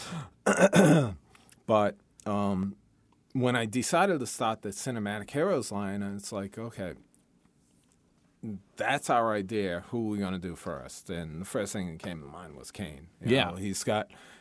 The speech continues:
Speaker 1: he's got such a loyal fan base, and I, I, my heart always goes out to the guys that are behind the scenes.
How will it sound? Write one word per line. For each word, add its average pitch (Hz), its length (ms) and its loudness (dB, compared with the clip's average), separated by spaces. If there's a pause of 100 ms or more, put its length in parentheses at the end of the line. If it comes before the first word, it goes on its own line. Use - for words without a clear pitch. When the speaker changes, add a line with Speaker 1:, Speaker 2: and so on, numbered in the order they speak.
Speaker 1:
he's 107 180 -6
got 110 220 0
such - 340 -2
a 156 60 0
loyal 117 340 2
fan 113 420 0
base, 98 600 0 (600)
and 107 560 0 (1400)
I, 160 440 2 (100)
I, 127 520 2 (380)
my 131 280 0
heart 139 300 4
always 113 300 2
goes 110 260 2
out 110 240 0
to 104 80 -8
the 104 100 -4
guys 101 460 2
that 101 120 0
are 95 180 -2
behind 107 600 -2
the 101 60 -2
scenes. 78 640 -8